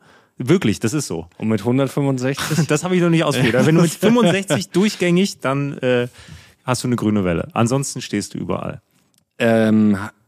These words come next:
Speaker 2: das Blöde ist, ich hab's dir neulich schon erzählt, aber ich will's trotzdem noch kurz anbringen, äh, bevor ich's vergesse. Wie viel, habe ich neulich gelesen, wie viele Einkommens-, nicht Millionäre, sondern Einkommensmillionäre es in Bayern gibt? Ich finde, das ist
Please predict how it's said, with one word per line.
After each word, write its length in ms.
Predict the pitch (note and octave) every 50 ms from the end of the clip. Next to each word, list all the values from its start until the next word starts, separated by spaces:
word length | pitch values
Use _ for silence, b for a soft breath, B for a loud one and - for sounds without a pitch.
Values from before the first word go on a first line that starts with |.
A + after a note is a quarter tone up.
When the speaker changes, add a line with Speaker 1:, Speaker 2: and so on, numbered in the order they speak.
| _ _ _ _ _
Speaker 2:
das 240 | - G#2 G2+ A2 G2+
Blöde 180 | - A#2 A#2+ C3
ist, 80 | A#2
ich 80 | G2+ A2
hab's 120 | A2+ -
dir 100 | - A2+
neulich 240 | G#2 A2 A2+ A#2+ A2+
schon 100 | - A#2
erzählt, 320 | G#2+ G#2+ G2 - A#2 B2 B2
aber 120 | A2 G#2+
ich 100 | G2+ G2+
will's 100 | G#2+ G2+
trotzdem 320 | - - A#2+ G#2+ - -
noch 140 | A2 G#2 G2+
kurz 180 | - - G2+ -
anbringen, 480 | - G#2+ A2 A2 A2+ A2+ A#2+ B2 C3+ -
äh, 240 | - - - G#2+ G#2
bevor 220 | G#2+ G#2+ - -
ich's 80 | G#2+ -
vergesse. 500 | - G#2+ A2 A#2+ B2 - A#2+ G#2+ G2+ A2
Wie 160 | A#2 C3+ C3+
viel, 360 | - - - B2+ C3+ B2+ A#2
habe 100 | A2 G#2+
ich 60 | G#2
neulich 240 | A2+ A2 A2+ A2 -
gelesen, 340 | - A2 A2 A2 A#2+ A#2 A2
wie 80 | A2+
viele 220 | A2 - A2 A2 - - _
Einkommens-, 800 | - B2 D#3 F#3 F3 - - - B2 A2 G#2+ F#2+ E2+ E2 -
nicht 160 | - C3+ C3+ -
Millionäre, 500 | C3 B2 A2+ G#2+ G#2 G#2+ A2+ C3+ C#3 B2
sondern 260 | A#2 A2+ A2 A2+ - _
Einkommensmillionäre 1300 | - - C3+ D#3 E3+ D3 - - A#2+ G#2+ G#2+ G2+ F#2+ - - G2+ G2+ G2 F#2+ F#2+ G2 G#2 A2+ B2 C3 B2 A#2+ B B B B B
es 160 | B A2+ G#2+ -
in 140 | A2 G#2
Bayern 460 | G2 - A2 B2 - C4+ G2+ F2 E2+ -
gibt? 300 | - - - - - B B B B B B B
Ich 140 | - - -
finde, 180 | - A#2 A#2+
das 180 | G#2 G#2+ F#2+ -
ist 640 | - - - - - - - - - - - -